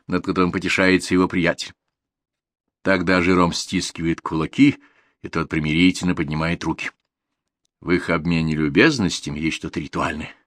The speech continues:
"Он нормандец", — сообщает приятель, будто извиняясь за неразумное животное.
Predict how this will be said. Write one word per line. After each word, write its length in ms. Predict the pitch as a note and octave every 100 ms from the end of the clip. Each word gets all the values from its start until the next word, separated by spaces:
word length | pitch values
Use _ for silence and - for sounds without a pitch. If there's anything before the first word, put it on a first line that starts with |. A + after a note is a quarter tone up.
| _ _ _ _ _ _ _ _ -
"Он 300 | G#2 C3 D3
нормандец", — 800 | D3+ D#3 E3 E3+ C#3 G2 F#2 -
сообщает 600 | - F#2 - G2+ F#2 F2
приятель, 520 | - F#2 F2+ F2 D#2 -
будто 360 | F#2+ - F#2+
извиняясь 440 | E2 E2 F2+ F#2 D#2+
за 100 | F2
неразумное 520 | E2+ E2+ F2+ F2 F2
животное. 420 | F2 E2+ F2 D#2+